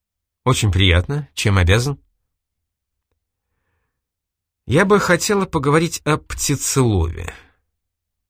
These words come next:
Что-то мелькнуло в его глазах, но что, Лера не разобрала. Она не была сильна в толковании того, что не связано с притяжением между мужчиной и женщиной.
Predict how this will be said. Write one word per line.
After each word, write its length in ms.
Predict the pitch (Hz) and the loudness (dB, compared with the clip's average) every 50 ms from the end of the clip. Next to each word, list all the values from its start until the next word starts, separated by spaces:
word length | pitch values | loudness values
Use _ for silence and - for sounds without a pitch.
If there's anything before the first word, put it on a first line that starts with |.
| _ _ _ _ _ _ _ _ _ _ _ _ _ _ _ _ _ | _ _ _ _ _ _ _ _ _ _ _ _ _ _ _ _ _
Что-то 420 | - - - - 104 87 - 98 | -20 -12 -8 -6 -4 -2 0 0
мелькнуло 680 | 101 104 107 101 - - - 117 113 120 120 113 104 101 | 0 0 0 -2 -4 -4 -2 0 2 2 2 2 2 2
в 60 | 90 | 2
его 260 | 87 90 98 95 95 | 2 2 2 2 0
глазах, 460 | 92 90 92 101 113 127 170 - - - | 0 0 0 0 2 2 0 -2 -2 -2
но 80 | 110 | -2
что, 380 | 98 - - - - - 170 165 | -2 -2 -6 -6 -4 -2 0 2
Лера 500 | 147 127 110 110 123 139 139 135 131 135 | 2 2 2 0 0 0 -2 -2 -2 -2
не 220 | 127 123 120 123 | -2 -2 -2 -2
разобрала. 580 | 120 120 113 117 117 113 120 131 123 98 82 80 - - _ _ _ _ _ _ | -2 -4 -4 -4 -2 0 0 0 0 0 -2 -6 -10 -18 _ _ _ _ _ _
Она 300 | - 101 104 113 113 107 | -4 -2 0 0 2 2
не 140 | 110 117 113 | 2 2 2
была 300 | 107 123 123 117 107 95 | 4 4 4 4 4 2
сильна 380 | - - 101 98 98 92 87 | 0 0 -2 0 0 0 0
в 120 | 82 - - | -2 -4 -2
толковании 840 | - 131 123 107 82 - - 120 113 113 110 107 101 98 95 90 | 0 0 0 2 0 0 2 2 4 4 4 2 2 0 0 -2
того, 240 | 85 101 104 110 113 | -4 -4 -6 -6 -6
что 180 | - - - | -6 -4 -2
не 100 | 107 110 | -2 -2
связано 480 | 101 - 107 113 110 104 101 104 92 80 - - - | 0 0 0 2 2 2 2 2 0 -2 -4 -10 -12
с 120 | - - | -12 -6
притяжением 680 | - 127 117 98 - 110 110 123 143 139 117 107 107 | -2 -2 0 0 2 0 2 2 0 2 2 2 2
между 340 | 107 110 104 101 107 90 80 - _ _ | 0 0 0 0 -2 -4 -4 -8 _ _
мужчиной 540 | - 113 113 113 104 - - - 101 101 110 | -2 2 2 2 2 0 0 0 0 0 0
и 40 | 123 | 0
женщиной. 460 | 117 117 98 80 80 - - - - | 0 0 0 0 0 -2 -6 -12 -16